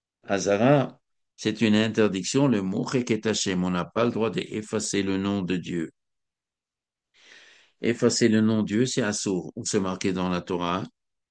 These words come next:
parce qu'ici on nous dit, Vibadetem et Shemam, vous allez détruire le nom d'une Avodah Zarah, vous allez pas prononcer le nom d'Avodah Zarah, et si quelqu'un, il a écrit sur un papier le nom d'Avodah Zarah, eh bien, vous allez effacer ce nom,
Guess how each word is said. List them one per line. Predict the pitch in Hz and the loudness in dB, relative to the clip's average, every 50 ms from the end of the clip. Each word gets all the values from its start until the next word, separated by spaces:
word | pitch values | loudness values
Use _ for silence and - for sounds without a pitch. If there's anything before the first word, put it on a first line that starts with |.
| _ _ | _ _
parce | - - 87 - | -6 -4 -4 -2
qu'ici | - - 98 95 - - - 151 | -2 -4 -4 -4 -2 -2 0 0
on | 151 147 | 0 2
nous | 147 147 | 0 0
dit, | 143 127 117 101 90 | 0 0 0 0 0
Vibadetem | 85 104 113 110 113 127 131 135 143 127 - 123 120 110 | 0 0 0 2 4 4 4 4 2 0 0 0 0 0
et | 107 | -2
Shemam, | - - 113 104 98 95 90 85 82 78 - _ _ _ _ _ _ _ _ _ | -2 -2 -2 0 0 0 -2 -4 -4 -8 -10 _ _ _ _ _ _ _ _ _
vous | - 110 107 | -2 2 2
allez | 120 117 117 113 | 4 4 4 2
détruire | 107 - 143 143 143 - - 143 139 127 117 | 2 2 2 2 2 0 2 2 2 4 2
le | 117 113 113 113 | 0 0 2 2
nom | 117 120 127 131 127 120 | 4 4 4 4 2 0
d'une | 104 110 107 107 | 0 0 0 0
Avodah | 107 95 101 104 98 104 | 0 -2 -4 -2 -2 -2
Zarah, | 95 87 95 87 87 90 90 92 92 - - _ - | -2 0 -2 -2 0 -2 -2 -4 -6 -8 -12 _ -10
vous | 92 101 | -2 0
allez | 110 110 107 | 2 2 2
pas | 107 - 135 139 | 2 2 0 0
prononcer | 131 - - 127 127 123 117 113 107 107 110 107 | 0 -4 -2 2 2 4 4 2 0 0 0 0
le | 101 101 | 2 0
nom | 101 104 104 | 0 -2 0
d'Avodah | 92 104 101 95 98 95 92 98 | 0 0 0 0 0 0 0 -2
Zarah, | 92 92 95 87 90 92 104 170 - _ _ _ _ _ _ _ _ _ _ | -2 -2 -2 -2 -2 -2 -4 -6 -8 _ _ _ _ _ _ _ _ _ _
et | - - | -6 -4
si | 104 - - 143 135 | -2 0 0 0 4
quelqu'un, | 139 143 135 127 120 135 131 | 4 4 4 4 4 2 4
il | 131 127 123 120 | 4 4 4 4
a | 123 | 4
écrit | 127 127 - - 123 123 | 2 2 0 -2 -4 -4
sur | 123 - 131 117 | -2 -2 -2 -2
un | 120 | -2
papier | 120 - 127 123 123 - 120 120 | -2 0 -2 -2 0 2 2 2
le | 117 113 | 2 2
nom | 113 117 117 113 | 0 -2 -2 0
d'Avodah | 113 113 110 107 110 107 110 107 | 0 0 0 0 0 0 0 0
Zarah, | 92 101 104 101 101 98 95 90 85 - _ _ _ _ _ _ - | 0 0 -2 0 0 -2 -2 -4 -6 -8 _ _ _ _ _ _ -4
eh | 107 | 0
bien, | 104 110 | 2 2
vous | 107 104 101 | 4 4 4
allez | 107 104 98 95 - - 110 | 2 2 2 2 2 2 2
effacer | 123 120 - 113 107 104 - 104 98 | 0 2 2 0 -2 0 -2 -4 -4
ce | 95 - 101 | -4 -2 -2
nom, | 95 92 92 90 95 110 131 - | 0 0 0 0 0 -2 -2 -4